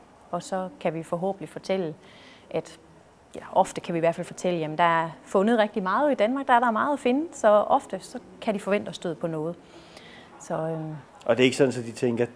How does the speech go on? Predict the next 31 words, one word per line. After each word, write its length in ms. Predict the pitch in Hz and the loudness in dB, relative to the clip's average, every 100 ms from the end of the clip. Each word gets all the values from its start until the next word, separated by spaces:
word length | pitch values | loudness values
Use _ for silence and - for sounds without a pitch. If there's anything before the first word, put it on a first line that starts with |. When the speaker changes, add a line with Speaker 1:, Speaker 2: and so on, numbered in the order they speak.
| - | -2
Speaker 2:
"Det 120 | 127 131 | 0 0
skal 160 | 131 | 2
vi 40 | 127 | 0
ikke 120 | 123 | 0
fortælle 320 | 123 127 120 | -4 0 2
noget 160 | 117 117 | 4 4
om, 120 | 123 | 2
fordi 240 | 120 120 | -4 -4
så 120 | 117 | -4
kommer 260 | 123 135 131 | 2 2 2
de 140 | 127 | 2
og 60 | 117 | 2
lukker 400 | 110 123 131 147 - - - - | 4 4 6 2 0 -16 -16 0
hele 200 | 131 139 | 4 6
vores 200 | 143 131 | 8 6
u-, 360 | - 151 139 151 | 4 -2 2 2
udgravning, 600 | 151 139 127 123 120 120 | 2 4 6 6 6 6
og 120 | 117 | 4
så 220 | 110 135 127 | 4 2 2
skal 200 | - 135 | 2 4
vi 100 | 117 | 6
vente 240 | 127 131 | 4 4
et 80 | 127 | 4
halvt 200 | 131 131 | 4 6
år, 140 | 123 | 0
før 180 | 113 127 | 4 2
vi 60 | 123 | 2
kan 140 | 127 | 0
komme 200 | 123 113 | 0 0
videre"? 340 | 117 131 127 123 - - - | 0 -2 -4 -12 -20 -16 -14
Speaker 1:
Nej, 180 | - | -12